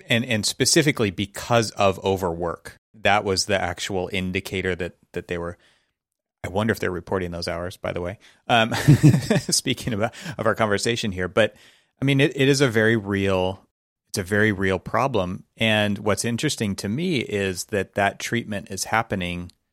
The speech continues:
uh, in the face of companies saying people are our most important asset. And also, you know, the end of the year is coming. We've got deadlines. You can't, can't take time off. You can't, use your,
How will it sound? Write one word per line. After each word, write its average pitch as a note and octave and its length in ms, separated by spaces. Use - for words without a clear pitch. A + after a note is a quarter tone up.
uh, - 160
in A2+ 140
the G2 60
face A2 340
of F2+ 340
companies F#2 400
saying F2 360
people F#2+ 260
are F2 120
our F2 60
most F2 220
important F2+ 320
asset. F#2 400
And F#2+ 220
also, F#2 680
you G2+ 120
know, E2+ 160
the G#2+ 100
end F#2+ 120
of E2+ 60
the F2 80
year F2 180
is E2+ 80
coming. F2+ 360
We've F2 160
got F2 220
deadlines. F2 540
You F#2 60
can't, G2 280
can't F#2 200
take F#2 140
time F2+ 240
off. F#2 300
You - 80
can't, - 240
use F2+ 180
your, - 100